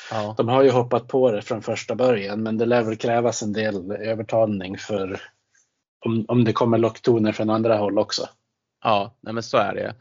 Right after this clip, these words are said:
Speaker 1: Och ska vi dra ett wo-, worst case scenario att vi tappar både Sam och Riley, eh, och McMaster som spelar första kedjan just nu, så känns det som att McMaster, ja, han,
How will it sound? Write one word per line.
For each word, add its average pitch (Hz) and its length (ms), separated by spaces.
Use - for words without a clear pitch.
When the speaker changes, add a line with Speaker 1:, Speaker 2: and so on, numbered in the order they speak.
Speaker 1:
Och - 200
ska 120 100
vi 117 60
dra 127 140
ett 117 120
wo-, 110 260
worst 113 480
case 110 220
scenario 107 840
att 98 240
vi 104 80
tappar 104 420
både 101 260
Sam 101 360
och 95 200
Riley, 98 280
eh, - 840
och - 240
McMaster 101 840
som 110 180
spelar 101 260
första 107 280
kedjan 101 340
just 95 220
nu, 107 100
så 104 140
känns 101 240
det 101 60
som 101 120
att 98 80
McMaster, 107 720
ja, 98 340
han, 107 380